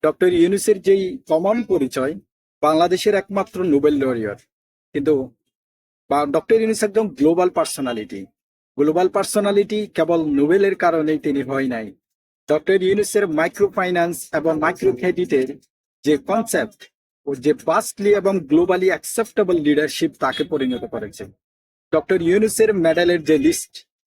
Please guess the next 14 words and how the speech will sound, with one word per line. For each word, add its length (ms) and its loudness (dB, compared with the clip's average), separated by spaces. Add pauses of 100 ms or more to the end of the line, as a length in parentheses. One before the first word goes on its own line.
(260)
মেডেলের 440 2
লিস্ট, 560 -2 (140)
একটা 300 -2
লিস্ট 380 0
রয়েছে। 320 -2 (280)
কোন 240 2
মে-, 160 2
কোন 340 0
মেডেল 280 2
এবং 280 0
কোন 140 2
অ্যাচিভমেন্টের 640 -2
কথা 240 -8
বলবেন? 380 -6